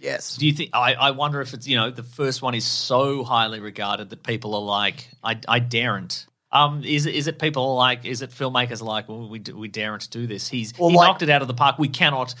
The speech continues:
Speaker 2: we can't do this as well as he did."
Speaker 1: What,
Speaker 2: Or
Speaker 1: but what, what would you do with dinosaurs outside of
Speaker 2: Oh.
Speaker 1: bringing them back to the modern day? Would it be time travel?
Speaker 2: Yeah, that is a good
Speaker 1: Would
Speaker 2: point.
Speaker 1: it be an alternate reality where dinosaurs and humans, uh,
Speaker 2: But you're
Speaker 1: never
Speaker 2: thinking of Super Mario Brothers.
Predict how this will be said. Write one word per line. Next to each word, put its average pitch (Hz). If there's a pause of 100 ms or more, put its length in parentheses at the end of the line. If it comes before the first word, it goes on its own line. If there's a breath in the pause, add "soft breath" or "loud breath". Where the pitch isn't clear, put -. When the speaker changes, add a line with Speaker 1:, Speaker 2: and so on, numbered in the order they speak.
(140 loud breath)
Speaker 2:
we 143
can't 135
do 127
this 113
as 107
well 107
as 101
he 113
did." 95
Speaker 1:
What, 101
Speaker 2:
Or 185
Speaker 1:
but 208
what, 214
what 202
would 208
you 180
do 160
with 123
dinosaurs 123
outside 123
of 120
Speaker 2:
Oh. - (320)
Speaker 1:
bringing 127
them 117
back 120
to 127
the 131
modern 117
day? 110
Would 113
it 113
be 110
time 131
travel? 127
Speaker 2:
Yeah, 127
that 123
is 123
a -
good -
Speaker 1:
Would 151
Speaker 2:
point. 147
Speaker 1:
it 156
be 151
an 147
alternate 147
reality 139
where 139
dinosaurs 131
and 127
humans, 120
uh, 117
Speaker 2:
But 135
you're -
Speaker 1:
never 131
Speaker 2:
thinking 151
of 117
Super 120
Mario 110
Brothers. 101